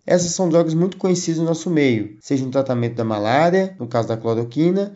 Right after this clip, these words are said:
ou de algumas doenças inflamatórias como lúpus, no caso da hidroxicloroquina. E tem perfil de segurança bem conhecido, sendo na maior parte das vezes bem tolerada.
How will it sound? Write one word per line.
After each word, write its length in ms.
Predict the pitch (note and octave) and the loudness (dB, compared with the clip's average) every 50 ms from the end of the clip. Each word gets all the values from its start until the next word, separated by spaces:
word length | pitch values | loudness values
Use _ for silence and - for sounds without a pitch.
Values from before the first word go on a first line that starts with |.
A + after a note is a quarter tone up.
| - - | -8 -6
ou 80 | - | -2
de 120 | D#3+ E3+ F3 | 0 2 2
algumas 320 | D#3 D3 D#3+ E3 E3 C#3+ | 2 2 0 0 0 0
doenças 260 | D3+ D#3 D#3 D#3 - | 0 -2 -2 -2 -4
inflamatórias 560 | D3 C#3+ D3+ D3 D3 C#3+ C#3+ C#3+ C3+ C3+ C3 | -6 -2 0 0 0 0 2 2 2 2 0
como 220 | - - D#3 D#3 D3+ | -2 -4 -2 0 4
lúpus, 420 | C#3+ D3+ D#3+ D#3 D#3 - - A#2 | 6 6 6 4 4 0 -6 -8
no 100 | A#2+ A#2 | -6 -2
caso 180 | A2 C3 C3 B2+ | -2 0 0 0
da 60 | B2 | -2
hidroxicloroquina. 1000 | A2+ B2 B2 B2 A#2+ - - - B2+ C3 B2+ C#3 C#3 - - G#2 G2 F#2 F#2 G2+ - | -2 -2 -2 -4 -6 -8 -4 -2 -2 0 0 -2 -4 -6 -6 -6 -6 -8 -10 -8 -8
E 80 | D3+ | -8
tem 200 | D3+ - F3+ F3 | -2 0 0 2
perfil 240 | F3 G3 F3+ F3+ F3 | 2 0 -2 -2 -4
de 60 | F3 - | -4 0
segurança 420 | - E3+ F3+ F3 F3+ F3+ F3 F3 | 2 4 6 6 4 2 0 -2
bem 140 | E3 G3+ A3 | -2 -2 -2
conhecido, 560 | A3 A#3+ A3 G3 - - E3 D#3 B2+ A2 G#2+ | -2 -2 -2 -2 -2 0 2 2 2 2 0
sendo 240 | G#2 - D3+ C#3+ C#3+ | -6 -4 -2 0 2
na 120 | C#3+ D3 | 2 2
maior 300 | D3 C#3 D#3 D#3 D#3 D#3+ | 2 2 0 0 0 -2
parte 260 | D#3 - D#3 D3 C#3 C#3 | -2 -2 -4 -4 -2 -2
das 220 | D3+ D3 C#3 B2 | -2 -2 0 0
vezes 220 | C#3+ D#3 D#3 D#3 | 0 0 0 0
bem 160 | D3+ D3+ D#3+ D#3 | -2 -2 0 0
tolerada. 640 | D#3+ F3 F#3 G3 F3 C3 A2 G#2 G2 F#2 F#2+ G2 | 0 2 2 4 4 4 2 0 -2 -4 -8 -12